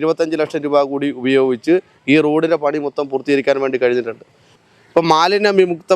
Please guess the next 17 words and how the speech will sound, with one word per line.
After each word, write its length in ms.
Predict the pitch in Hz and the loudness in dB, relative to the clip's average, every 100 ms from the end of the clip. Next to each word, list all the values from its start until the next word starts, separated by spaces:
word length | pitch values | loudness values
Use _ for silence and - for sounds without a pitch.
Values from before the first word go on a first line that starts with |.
| 165 | 0
പഞ്ചായത്തായി 560 | 160 170 170 160 165 160 | 0 0 0 0 -2 -4
സർക്കാർ 260 | 139 156 160 147 | -4 -2 -2 -4
പ്രഖ്യാപിച്ചപ്പോൾ 640 | 139 151 147 139 123 160 190 _ _ 143 | -4 -2 -2 -4 -2 -2 -2 _ _ -2
അത് 100 | 151 156 | 0 0
ആദ്യം 220 | 175 220 202 | 0 -2 -4
തന്നെ 180 | 196 185 139 | -4 -4 -4
മാലിന്യ 320 | 147 160 175 175 | -2 -2 -2 -6
വിമുക്ത 240 | 165 - 165 | -6 -6 -4
പഞ്ചായത്തായി 440 | 147 143 156 151 151 | -4 0 -2 -2 -6
പ്രഖ്യാപിക്കാൻ 480 | 139 123 147 143 143 147 | -6 -2 -2 0 -2 -2
വേണ്ടി 140 | 143 143 | -2 -2
നമ്മുടെ 180 | 139 131 | -2 -4
പഞ്ചായത്തിന് 360 | 127 143 143 139 | 0 -2 -2 -4
പറ്റിയിട്ടുണ്ട്. 440 | 135 147 139 147 202 _ _ _ - | -2 -4 -4 -4 -4 _ _ _ -2
അതിൻ്റെ 220 | 156 202 208 | 0 0 2
തുടർ 180 | 170 196 220 | 4 4 2
പ്രവർത്തനങ്ങൾ 420 | 214 208 196 208 | 0 0 -2 -4